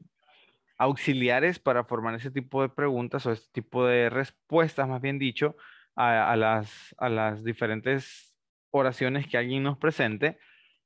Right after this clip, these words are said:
Y alguien podría pensar en algún momento, bueno, quizá aquí como ten-, tengo, ¿verdad? la parte del verbo be o la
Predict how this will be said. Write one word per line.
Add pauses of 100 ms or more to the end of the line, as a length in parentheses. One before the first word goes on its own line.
(180)
Y
alguien
podría
pensar
en
algún
momento,
bueno,
quizá
aquí
como
ten-,
tengo,
¿verdad?
la
parte
del
verbo
be
o
la